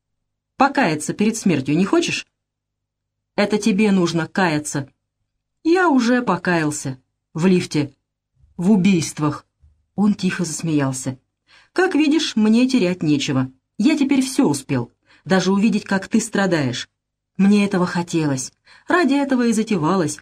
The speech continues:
маленькое представление». «Тебя использовали», быстро сказала Инга.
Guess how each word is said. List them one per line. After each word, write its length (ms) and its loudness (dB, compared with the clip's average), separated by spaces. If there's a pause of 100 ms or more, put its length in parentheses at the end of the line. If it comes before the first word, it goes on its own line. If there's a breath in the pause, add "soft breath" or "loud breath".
маленькое 520 0
представление». 800 -2 (1200)
«Тебя 320 2
использовали», 800 -2 (240)
быстро 340 -2
сказала 420 -4
Инга. 460 -4